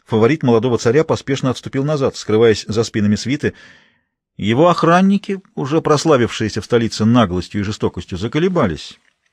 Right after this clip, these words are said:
Черная гвардия старшей царицы двинулась вперед, явно намереваясь прямо сейчас перебить наглецов, ворвавшихся во дворец повелительницы. В этот миг раздался властный женский голос: "На колени!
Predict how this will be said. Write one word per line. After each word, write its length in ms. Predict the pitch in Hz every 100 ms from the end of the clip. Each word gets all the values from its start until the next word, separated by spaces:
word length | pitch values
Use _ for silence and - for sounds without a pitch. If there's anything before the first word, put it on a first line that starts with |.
| _ _ _
Черная 460 | - 143 151 147 127
гвардия 420 | 123 135 104 110
старшей 360 | - 120 -
царицы 400 | 101 120 113 -
двинулась 400 | 95 107 110 98
вперед, 520 | - - 117 151 170 - - - - - _ -
явно 380 | 87 127 110
намереваясь 540 | 101 101 110 127 117 -
прямо 280 | - 156 160
сейчас 320 | 131 - 107
перебить 500 | - 160 190 135 98
наглецов, 580 | 101 101 117 - 95 - _
ворвавшихся 560 | 98 110 113 - - 104
во 80 |
дворец 280 | 98 113 104
повелительницы. 680 | - 104 170 156 104 - 85 - - _ _ _ _ _ _ _ _ _ _ _ _ -
В 100 | 92
этот 240 | 147 139
миг 260 | 139 165 -
раздался 480 | 120 104 139 - 117
властный 580 | 92 131 151 - 107
женский 400 | 95 127 117 -
голос: 380 | 104 156 135 -
"На 200 | 98 139
колени! 720 | 156 160 170 208 190 110 78